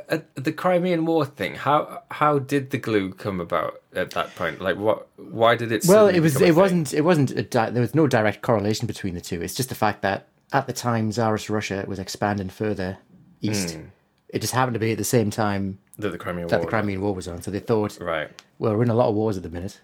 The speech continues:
Speaker 2: Let's see if we can use this birch glue as,
Speaker 1: Okay.
Speaker 2: as, as wound sealant."
Speaker 1: Okay. This still just isn't sitting very good with me. I
Speaker 2: Mm.
Speaker 1: don't know.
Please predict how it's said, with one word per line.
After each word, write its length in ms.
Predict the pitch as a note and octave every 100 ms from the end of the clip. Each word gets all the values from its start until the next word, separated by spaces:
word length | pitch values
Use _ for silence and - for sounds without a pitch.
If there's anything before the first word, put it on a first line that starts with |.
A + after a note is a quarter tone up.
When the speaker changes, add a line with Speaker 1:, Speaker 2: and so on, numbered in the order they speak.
| _
Speaker 2:
Let's 180 | - G2+
see 80 | -
if 60 | G#2
we 60 |
can 100 | G2
use 200 | G2 G2
this 440 | - F#2 - - - _
birch 360 | - G2+ G2 -
glue 340 | G2 F2 F2+ F#2 -
as, 140 | G2+
Speaker 1:
Okay. 140 | - E2+
Speaker 2:
as, 200 | F2 -
as 320 | G#2 F2+ F2 -
wound 420 | B2 A#2 D#3 D3 B2
sealant." 540 | - C#3+ B2+ F2+ - - _ _ - -
Speaker 1:
Okay. 440 | G#2 - E2+ F2 - - -
This 200 | B2+ C3+
still 360 | - - C#3+ C3
just 280 | A#2 A#2 -
isn't 260 | A#2 G#2+ G2+
sitting 380 | - G2+ F#2+ F2+
very 240 | E2 E2
good 180 | E2+ E2
with 140 | E2
me. 240 | E2+ E2 F2+ - F#2+
I 100 | F2+
Speaker 2:
Mm. 40 |
Speaker 1:
don't 100 | F2+
know. 260 | F2+ E2+ E2